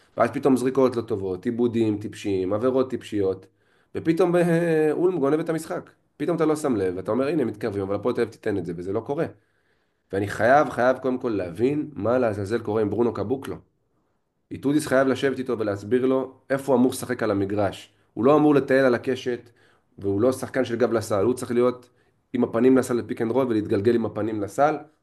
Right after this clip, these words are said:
או להיות קרוב לסל ולאסוף את הכדורים מתחת לסל. אבל לא ייתכן שהשחקן הזה עומד שם, הוא ס-, אני מזכיר לך כמה הוא מרוויח, כן? זה שחקן של מיליון נקודה שתיים דולר?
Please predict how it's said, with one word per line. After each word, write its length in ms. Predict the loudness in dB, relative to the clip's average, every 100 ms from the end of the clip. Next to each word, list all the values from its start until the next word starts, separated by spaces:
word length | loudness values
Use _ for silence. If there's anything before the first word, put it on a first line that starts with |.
| _
או 140 | 0 4
להיות 220 | 4 2
קרוב 220 | 0 0
לסל 320 | 0 0 0
ולאסוף 360 | 2 -2 -4 -10
את 60 | -8
הכדורים 360 | -4 -2 -2
מתחת 340 | -4 -6 -12 -12
לסל. 280 | -10 -12 -12 _ _ _ _ -12
אבל 160 | -2 2
לא 60 |
ייתכן 360 | 2 0 -2 -4
שהשחקן 420 | -4 -8 -4 -2
הזה 200 | -2 -2
עומד 300 | -2 0 -2 -2
שם, 160 | -6
הוא 100 | -6
ס-, 140 | -10 -18 _ -4
אני 80 | -2
מזכיר 280 | 0 -2
לך 140 | -2 2
כמה 100 | 2
הוא 80 | 4
מרוויח, 380 | 2 0 0 -2
כן? 160 | -4 -6 -14 _
זה 100 | -18
שחקן 220 | -6 -4
של 80 | -2
מיליון 320 | -2 0 0
נקודה 300 | 0 -2 -4
שתיים 280 | -4 -4 -2
דולר? 260 | 2 2